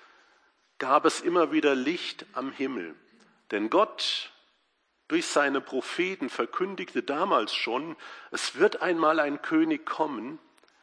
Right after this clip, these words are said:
der wird in Gerechtigkeit herrschen.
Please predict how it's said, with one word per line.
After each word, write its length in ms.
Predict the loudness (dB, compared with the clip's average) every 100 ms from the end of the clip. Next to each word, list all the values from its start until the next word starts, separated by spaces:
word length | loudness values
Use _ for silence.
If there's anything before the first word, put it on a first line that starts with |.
| _
der 220 | -8 -6
wird 600 | 0 0 0 -4 -4 -4 -12 _ _ _
in 180 | -10 -4
Gerechtigkeit 1160 | -2 -2 -4 -4 -10 -12 -12 -10 -10 -10 -14 -20 _
herrschen. 500 | -16 -10 -8 -10 -12